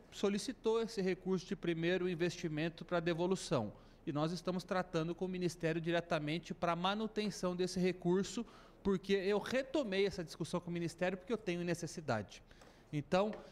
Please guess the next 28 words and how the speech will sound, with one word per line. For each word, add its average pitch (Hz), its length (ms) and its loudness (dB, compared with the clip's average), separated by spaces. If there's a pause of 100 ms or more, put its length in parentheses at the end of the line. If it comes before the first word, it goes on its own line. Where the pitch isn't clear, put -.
(180)
o 180 100 2
Ministério 208 520 2
tinha, 233 560 -2
e 160 80 -4
o 170 60 -2
programa 180 480 2
era 147 120 2
Requalifica 196 1080 0
U 175 80 0
B 147 140 0
S, 131 440 2 (680)
os - 160 -10
senhores 190 420 2
vereadores 160 600 4
acompanharam 147 680 0
a 120 40 4
época, 147 240 0
era 180 80 2
um 175 40 4
recurso 165 520 0
que 160 140 -8
vinha 156 320 -2
para 226 520 2
a 214 40 0
unidade 160 500 2
básica 135 480 0
de - 80 -12
saúde, 127 560 -2